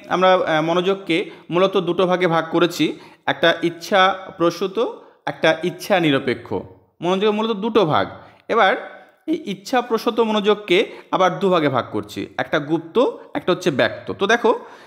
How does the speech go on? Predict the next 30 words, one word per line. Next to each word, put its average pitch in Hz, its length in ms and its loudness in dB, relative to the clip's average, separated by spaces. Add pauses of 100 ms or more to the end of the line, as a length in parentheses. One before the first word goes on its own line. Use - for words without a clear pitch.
(180)
এই 202 320 2
ধারণাটা 202 240 4
একটু 202 140 -4
ক্লিয়ার 196 280 2
করে 165 160 -2
দিই। 175 160 -2 (560)
যে 190 260 4
মনোযোগের 233 540 2
পেছনে 254 540 2
ব্যক্তির 214 420 0
ইচ্ছা 240 380 0
ক্রিয়াশীল 160 500 0
তাকে 175 260 -2
কিন্তু 214 260 -6
আমরা 220 260 -2
ইচ্ছা 185 380 -4
প্রসূত 160 420 -2
মনোযোগ 104 420 0
বলে 92 160 -4
থাকি। 90 320 -8 (200)
যেমন 175 340 2 (440)
পড়াশোনার 165 440 2
প্রতি 196 280 -4
আগ্রহ 143 380 0
না 127 200 2
থাকলেও 120 540 -4 (180)
শিক্ষার্থীরা 175 600 -4
কিন্তু 180 240 -6
পরীক্ষার 151 560 -2
আগে 113 340 -2